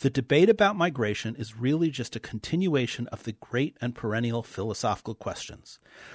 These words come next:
It may feel like a special case because right now there are families being torn apart at the Mexican border and there are unemployed workers in Pennsylvania whose jobs have been outsourced. We do need to fix these problems sooner rather than later. There are lives at stake.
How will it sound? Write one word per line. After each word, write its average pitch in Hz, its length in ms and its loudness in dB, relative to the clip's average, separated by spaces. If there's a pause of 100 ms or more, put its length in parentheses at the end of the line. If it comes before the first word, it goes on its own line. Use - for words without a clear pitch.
(160)
It 147 80 2
may 139 140 4
feel 269 400 2
like 147 220 2
a 120 60 -2
special - 420 -2
case 165 400 0
because 123 340 -4
right 127 320 0
now 139 320 2
there 113 160 0
are 104 60 -2
families 135 540 0
being 113 200 -4
torn 131 300 -2
apart 120 340 2
at 117 100 -2
the 113 60 -4
Mexican 113 440 -6
border 110 440 -2 (260)
and 123 120 0
there 110 80 4
are 110 120 -2
unemployed 143 440 2
workers 127 420 -2
in 113 120 -4
Pennsylvania 135 760 0
whose 120 220 -2
jobs 120 480 0
have 104 100 -4
been 107 140 -4
outsourced. 104 720 -6 (640)
We 131 120 4
do 185 240 4
need 196 220 2
to - 80 -4
fix - 260 -6
these 160 200 -6
problems 135 480 -4
sooner 180 400 0
rather 113 280 -4
than 120 160 -2
later. 127 340 0
There 117 220 -4
are 202 200 0
lives 190 360 0
at - 120 -10
stake. - 440 -10